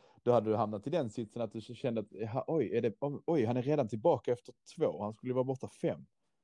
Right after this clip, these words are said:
Alltså att man, ja, alltså, jag tror någonstans ändå att det här kanske gynnar, gynnar, alltså, Malmö F F mer, alltså,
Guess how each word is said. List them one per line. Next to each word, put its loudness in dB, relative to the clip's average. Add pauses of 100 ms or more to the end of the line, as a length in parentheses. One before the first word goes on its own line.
(120)
Alltså 2
att 2
man, -6 (800)
ja, -8 (240)
alltså, -2 (920)
jag 2
tror 4
någonstans 2
ändå 0
att -2
det 2
här 2
kanske -4
gynnar, -2
gynnar, 2 (240)
alltså, -2
Malmö 4
F -2
F 0
mer, 2 (160)
alltså, 2